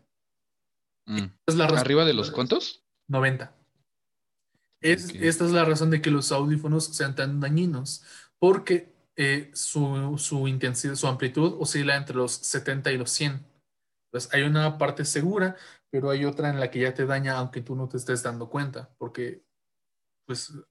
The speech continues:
Speaker 2: sea, ¿quién, quién mide eso, no? Bueno,
Speaker 1: Mm.
Speaker 2: ¿quién,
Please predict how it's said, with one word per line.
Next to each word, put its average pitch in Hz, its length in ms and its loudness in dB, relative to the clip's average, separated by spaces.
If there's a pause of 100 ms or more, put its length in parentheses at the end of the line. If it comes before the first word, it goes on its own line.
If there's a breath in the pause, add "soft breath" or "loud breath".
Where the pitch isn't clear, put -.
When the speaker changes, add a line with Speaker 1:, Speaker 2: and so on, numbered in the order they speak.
Speaker 2:
sea, 131 180 -4 (1120 loud breath)
¿quién, 320 200 -2
quién 320 220 2
mide 170 240 2
eso, 131 180 -8
no? 208 220 -8 (580)
Bueno, 160 180 4
Speaker 1:
Mm. 127 40 -4
Speaker 2:
¿quién, - 140 -10